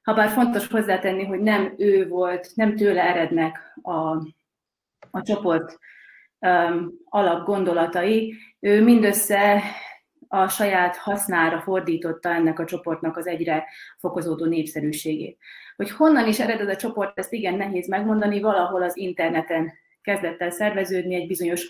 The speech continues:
Q nevű, vagy Q, ö, fedőnév mögé rejtőző figurának a bejegyzéseivel, akiről szintén nem biztos, hogy egy személy, feltételezések szerint legalább hárman, négyen, ö, írogatták az első bejegyzéseket is,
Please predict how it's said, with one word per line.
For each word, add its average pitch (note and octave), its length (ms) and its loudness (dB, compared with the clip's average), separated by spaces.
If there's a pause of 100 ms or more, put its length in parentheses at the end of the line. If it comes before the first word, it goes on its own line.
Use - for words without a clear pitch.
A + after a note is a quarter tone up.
Q G3 280 -2
nevű, E3+ 460 0 (440)
vagy F3+ 160 -4 (140)
Q, G#3+ 360 4 (480)
ö, F3+ 420 4 (720)
fedőnév F3+ 580 0
mögé F3 320 0
rejtőző F3 580 0
figurának E3+ 720 -2
a E3 80 -4
bejegyzéseivel, F#3+ 880 0
akiről F#3 400 0 (260)
szintén B3+ 480 4
nem F#3+ 160 0
biztos, F3 340 -4
hogy F#3 140 -10
egy F#3 160 -6
személy, F#3 680 -6
feltételezések F3+ 720 -4
szerint F3+ 340 -4
legalább E3 380 2
hárman, E3 440 2
négyen, D#3 500 0 (180)
ö, F3 140 -6
írogatták D#3 640 -4
az D#3+ 100 -10
első F3 360 -4
bejegyzéseket E3 720 -4
is, A3 140 -6